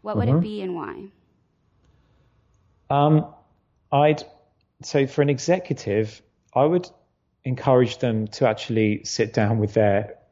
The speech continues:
Speaker 2: P R person, their head of P R, and just ask them to explain in two minutes what they do on the most basic level possible,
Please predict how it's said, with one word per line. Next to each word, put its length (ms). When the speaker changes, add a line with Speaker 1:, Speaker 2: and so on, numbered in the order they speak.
Speaker 2:
P 160
R 200
person, 500
their 100
head 200
of 100
P 160
R, 360
and 160
just 240
ask 240
them 180
to 220
explain 720
in 120
two 260
minutes 560
what 180
they 160
do 380
on 120
the 60
most 300
basic 400
level 200
possible, 680